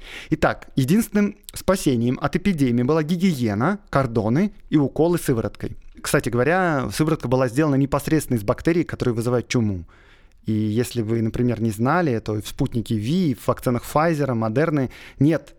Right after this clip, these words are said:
вируса, коронавируса, ни в каком виде, ни в убитом, ни в ослабленном, его там нет вообще. Можно не бояться. Короче, в Маньчжурии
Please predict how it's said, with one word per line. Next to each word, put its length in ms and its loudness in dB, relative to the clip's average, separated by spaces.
вируса, 720 -2
коронавируса, 800 0
ни 160 2
в 80 -8
каком 320 2
виде, 340 -2
ни 180 2
в 80 -2
убитом, 540 0
ни 140 2
в 60 -2
ослабленном, 600 0
его 100 -4
там 160 -2
нет 200 -2
вообще. 520 -2
Можно 240 2
не 60 4
бояться. 560 -2
Короче, 320 0
в 40 0
Маньчжурии 720 2